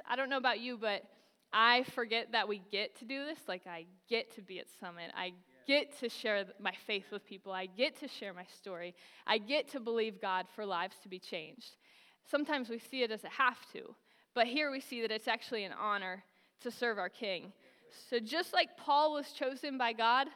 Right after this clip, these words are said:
God has also chosen us. He has positioned us, he's positioned you in places, in your families, and people around you where you can serve him well, where you can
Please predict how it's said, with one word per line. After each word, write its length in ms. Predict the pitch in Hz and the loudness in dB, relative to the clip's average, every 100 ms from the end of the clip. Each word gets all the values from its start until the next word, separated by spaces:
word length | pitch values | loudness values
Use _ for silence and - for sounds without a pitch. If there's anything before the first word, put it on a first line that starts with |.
| - _ _ _ - - | -16 _ _ _ -20 -4
God 200 | 233 247 | 2 4
has 140 | 285 262 | 2 2
also 300 | 247 - 233 | 0 0 -4
chosen 420 | - 220 214 196 | -2 -4 -4 -8
us. 360 | 151 - - - _ _ | -8 -14 -20 -20 _ _
He 120 | - 254 | 0 2
has 120 | 247 | 2
positioned 640 | 254 226 285 - 311 277 | -4 -2 -2 0 -2 4
us, 180 | 277 277 - | 4 4 -6
he's 160 | 240 | -14
positioned 540 | - 247 262 - 285 240 | -10 -6 -6 -6 -8 -4
you 240 | 233 233 - - - | -2 -2 -6 -12 -4
in 160 | 233 | -4
places, 800 | - 240 262 - 269 262 262 - - - - | 0 0 0 0 2 2 2 -8 -20 -12 -2
in 260 | 220 214 | 0 0
your 140 | 214 220 | -2 -4
families, 640 | - 262 254 254 254 240 | 2 4 4 4 -2 -2
and 140 | 214 | -6
people 300 | 277 262 262 | -4 -2 2
around 380 | 247 226 233 226 | 4 4 4 0
you 140 | 220 202 | -6 -2
where 200 | 208 208 | -2 -2
you 360 | 208 254 294 | -4 -4 -4
can 520 | 285 254 202 196 247 - _ _ _ _ | -4 0 0 0 -4 -8 _ _ _ _
serve 300 | - 233 226 226 | -8 -4 -4 -4
him 180 | 214 | -6
well, 300 | 214 190 113 - | -4 -6 -6 -10
where 140 | 220 233 | -4 -2
you 280 | 233 285 | 0 -2
can 440 | 277 247 202 202 | -4 -4 -4 -4